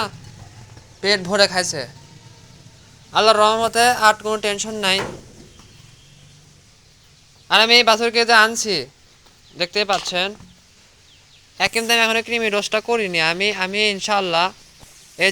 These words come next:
যে আর দশ বারো দিন পরে আমি একই কৃমি ডোজটা করব। কারণ ছোট গরু তো আমি মানে কৃমি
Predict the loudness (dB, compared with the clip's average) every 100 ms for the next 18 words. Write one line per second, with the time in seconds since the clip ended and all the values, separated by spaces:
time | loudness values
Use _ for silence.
0 | 2 2 0 -2 -12 -20 -20 -20 -20 -18
1 | -18 -20 -8 -6 0 0 0 0 0 -2
2 | -4 -2 -2 -2 -2 -4 -8 -8 -6 -6
3 | -6 -6 -6 -6 -8 -12 -16 -20 -20 _
4 | _ -10 -8 -6 -6 -4 -2 -4 -2 -2
5 | 0 -4 -6 -10 -10 -10